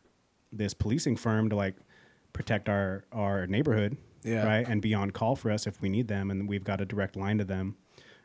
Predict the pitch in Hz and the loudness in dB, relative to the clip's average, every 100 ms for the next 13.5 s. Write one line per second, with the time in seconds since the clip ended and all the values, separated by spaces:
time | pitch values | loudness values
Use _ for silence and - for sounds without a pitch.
0 | - 101 101 101 110 101 95 92 - 110 | -4 0 0 0 -2 -2 -2 -2 0 0
1 | 113 - 98 95 95 - 98 95 95 - | 0 -2 -2 -2 -4 -4 -4 -2 -4 -4
2 | 101 95 92 92 98 117 101 95 95 98 | -4 -2 -4 -2 -2 -2 -2 -2 -4 -4
3 | 95 92 92 95 101 90 90 - - 107 | -4 -4 -4 -6 -6 -6 -8 -8 -4 -2
4 | 117 107 98 98 92 92 92 92 - - | -2 -4 -4 -2 -4 -6 -6 -6 -8 -16
5 | _ - - _ _ _ 107 98 95 90 | _ -20 -20 _ _ _ -4 -2 -2 -4
6 | 87 - 101 117 92 92 95 - - 131 | -4 -2 2 2 0 -4 -8 -14 -6 -2
7 | 135 123 139 127 117 123 120 120 127 120 | 0 2 2 2 2 2 6 6 4 2
8 | 120 123 123 143 123 - 123 117 120 120 | 2 2 2 2 0 0 0 2 2 2
9 | 120 117 120 117 120 120 120 117 - - | 2 4 4 4 4 4 2 0 -8 -20
10 | - - - - 120 113 - 127 113 98 | -20 -20 -8 -2 -2 0 2 6 6 4
11 | 80 123 117 - 117 120 123 - 123 120 | 4 4 4 0 0 2 2 0 0 0
12 | 117 120 - 120 117 123 117 110 113 113 | 0 -2 -2 -4 -2 -2 -2 -2 -2 -2
13 | 113 - 117 113 113 | -6 -8 -2 0 0